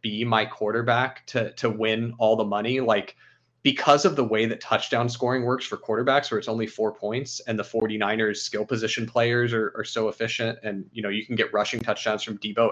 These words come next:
and McCaffrey, I'm probably doing it more through how I'm attacking Christian McCaffrey than how I'd be attacking Brock Purdy. But I think you could extend that to Jalen Hurts.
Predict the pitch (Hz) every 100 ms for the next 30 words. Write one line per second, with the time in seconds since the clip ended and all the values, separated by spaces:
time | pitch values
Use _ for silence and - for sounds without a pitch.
0 | 107 107 101 - - - 127 147 - -
1 | - - _ - 123 180 - 185 175 143
2 | 123 120 113 113 113 110 110 110 113 127
3 | 131 127 123 107 - 113 113 113 101 -
4 | 101 - 110 - 120 - 104 - 101 101
5 | 170 214 214 117 113 107 104 104 - 104
6 | 117 110 107 95 - 104 113 156 - -
7 | - - _ - 147 143 185 190 190 147
8 | 127 - 117 117 110 - 120 113 113 110
9 | 104 - 117 107 - - -